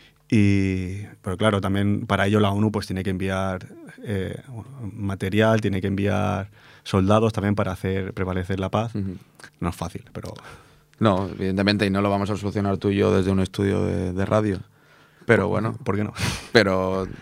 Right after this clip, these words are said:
Speaker 2: como siempre, acabamos dando un poquito por nuestra opinión de qué pie cojeamos, ¿no?
Speaker 1: <laughs> Bueno, yo cojeo por que la gente pueda votar y que la gente no viva en conflicto, o sea,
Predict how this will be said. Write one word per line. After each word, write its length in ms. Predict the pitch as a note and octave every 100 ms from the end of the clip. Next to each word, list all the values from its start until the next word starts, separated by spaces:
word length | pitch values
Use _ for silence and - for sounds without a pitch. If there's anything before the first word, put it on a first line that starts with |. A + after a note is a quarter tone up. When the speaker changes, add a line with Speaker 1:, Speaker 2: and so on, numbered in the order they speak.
| -
Speaker 2:
como 220 | G#2 G2+
siempre, 360 | A2 A2 C3+ C3 - - - _ -
acabamos 500 | B2 A2+ A2+ A#2 A2+
dando 200 | A2+ G#2+
un 80 | G2+
poquito 300 | G2 G2 F#2
por 120 | F#2
nuestra 340 | F#2 F2+ - F2+
opinión 420 | F#2 F#2+ G2 F2
de 100 | F2
qué 100 | F#2+
pie 180 | G#2 G2
cojeamos, 720 | F2+ E2+ E2+ E2+ E2+ - - - -
¿no? 240 | F#2+ C#3 A#2
Speaker 1:
<laughs> 220 | - - - - - - - -
Bueno, 240 | A2 G#2+ A#2
yo 140 | A2+
cojeo 420 | A#2+ A2+ A#2 A#2+
por 800 | B2+ C3+ B2+ A2+ A2 G#2 - - -
que 100 | G#2
la 140 | F#2+
gente 420 | G2 G#2 A2+ A2+
pueda 180 | A2 A2+
votar 360 | A2+ A2+ B2 C3
y 80 | A#2+
que 120 | G#2+
la 100 | G#2
gente 720 | G#2+ G2+ G#2 G#2+ G#2+ G#2+ G#2+ - - - - - _ -
no 160 | A2+
viva 180 | A2 C3
en 60 | A2
conflicto, 540 | G2 G#2 A#2 - -
o 40 | G2+
sea, 240 | E2+